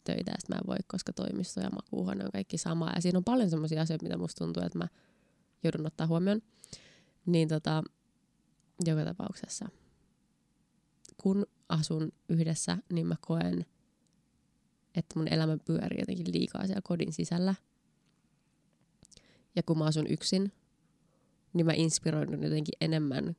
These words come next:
koska mun on pakko täyttää mun oma elämä mulle miele-, mielekkäillä asioilla. Koska se on vaan minä,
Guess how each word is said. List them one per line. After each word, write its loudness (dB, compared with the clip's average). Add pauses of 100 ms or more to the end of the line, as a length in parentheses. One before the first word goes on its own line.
koska 0
mun 2
on 2
pakko 0
täyttää 0
mun 0
oma 0
elämä 0 (160)
mulle 2
miele-, 0 (140)
mielekkäillä -2
asioilla. -2 (1400)
Koska 2
se 4
on 6
vaan 4
minä, 0